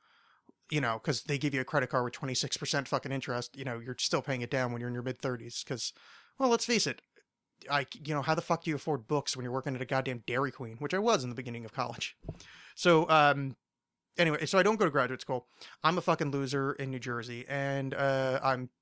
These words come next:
going completely fucking bonkers. Uh, I'm dating some girl that I, I realized later I don't even think I liked,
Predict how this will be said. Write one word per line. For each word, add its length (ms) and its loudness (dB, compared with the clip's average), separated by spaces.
going 340 2
completely 540 -4
fucking 320 -4
bonkers. 540 -4
Uh, 200 -2
I'm 140 -6
dating 260 0
some 160 -2
girl 240 2
that 160 0
I, 120 -2
I 180 -2
realized 360 4
later 200 4
I 60 4
don't 140 4
even 100 2
think 140 0
I 60 2
liked, 460 -2